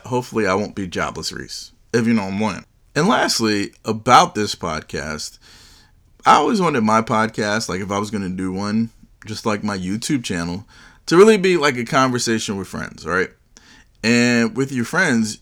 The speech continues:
you talk about every and anything to and about. Like, you just, you just talk. You just ramble on and on about stuff that does matter and stuff that doesn't matter. So this is what that podcast will be.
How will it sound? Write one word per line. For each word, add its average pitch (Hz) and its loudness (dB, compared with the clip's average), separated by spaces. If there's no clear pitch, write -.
you 135 -4
talk 117 0
about 87 -4
every 117 0
and 101 -6
anything 80 -8
to 82 -6
and 85 -8
about. 76 -8
Like, 104 -4
you 156 -2
just, 156 -4
you 131 -2
just 127 -4
talk. 139 -4
You 104 -8
just 117 -8
ramble 127 0
on 127 0
and 120 2
on 110 0
about 113 2
stuff 110 -2
that 101 -2
does 101 -2
matter 113 2
and 147 -4
stuff 147 -2
that 147 -2
doesn't 156 0
matter. 87 -10
So 101 -2
this 143 4
is 139 0
what 131 2
that 123 4
podcast 107 0
will 98 -6
be. 87 -8